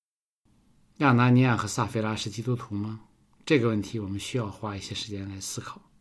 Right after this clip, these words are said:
我个人相信他们是基督徒。我之所以这样认为，是因为他们显然是相信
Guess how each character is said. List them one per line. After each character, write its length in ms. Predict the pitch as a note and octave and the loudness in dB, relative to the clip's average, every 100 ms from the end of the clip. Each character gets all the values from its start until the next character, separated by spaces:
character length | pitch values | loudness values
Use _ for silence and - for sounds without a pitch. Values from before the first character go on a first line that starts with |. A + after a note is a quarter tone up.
| _ _ _ _ _ _ _ _ _ _ _ _ _ _ _ _ | _ _ _ _ _ _ _ _ _ _ _ _ _ _ _ _
我 120 | D#3+ | -6
个 160 | D3 G3+ | 0 4
人 280 | C#3+ C3+ C#3+ | 6 6 6
相 380 | - F3+ E3 | 2 0 0
信 260 | D#3+ D3+ F#2+ - | 0 0 -2 -2
他 100 | B2+ | -2
们 120 | B2 | -2
是 180 | - C#3 | -2 -8
基 160 | - | -10
督 80 | - | -14
徒。 200 | - C3+ - _ _ _ _ _ _ _ _ _ _ _ _ _ | -16 -18 -20 _ _ _ _ _ _ _ _ _ _ _ _ _
我 100 | B2+ | 0
之 160 | B2 F#3 | 4 4
所 220 | B2+ B2 | 6 4
以 300 | G2+ G2 F#2+ | 4 2 -2
这 120 | C#3+ | -2
样 180 | A#2 G2+ | 0 0
认 220 | A#2 G2+ | 0 -2
为， 300 | F2+ F2+ G#2+ - | -2 -8 -12 -12
是 200 | - D3+ | -6 0
因 180 | D3 D3+ | 2 4
为 260 | C3 C3 - - _ _ | 2 0 -4 -20 _ _
他 100 | - | 2
们 80 | G#3+ | 2
显 300 | - G#2 G2 | 2 2 0
然 160 | G2 A#2 | 0 -4
是 140 | A#2+ | -4
相 420 | - D#3 D3+ D#3+ | -2 0 0 0
信 320 | C#3+ D#3+ G#2+ | -2 -2 -2